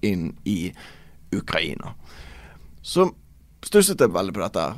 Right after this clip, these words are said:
K-, hvor, hva, hvor er dette her fra? Så begynte jeg å grave, og så finner jeg ut at de, de har da sitert en mann som heter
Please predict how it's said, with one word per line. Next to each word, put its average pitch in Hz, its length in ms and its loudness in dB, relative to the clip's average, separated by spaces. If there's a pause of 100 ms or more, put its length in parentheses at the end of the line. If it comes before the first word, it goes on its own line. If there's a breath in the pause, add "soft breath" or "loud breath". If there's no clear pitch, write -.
(160)
K-, 156 200 -2
hvor, 151 380 4
hva, 139 260 6
hvor 120 400 4
er 101 120 6
dette 117 260 2
her 101 120 2
fra? - 220 -4
Så 139 140 -4
begynte 165 220 4
jeg 117 100 8
å 110 160 6
grave, 117 460 6
og 143 80 -2
så 139 120 -6
finner 135 300 4
jeg 127 60 6
ut 120 120 -2
at - 100 2 (200)
de, 101 240 2
de 127 140 2
har 127 160 6
da 135 260 6
sitert 120 840 2
en 107 400 2 (380 loud breath)
mann 143 340 6
som 139 160 -2
heter 107 300 2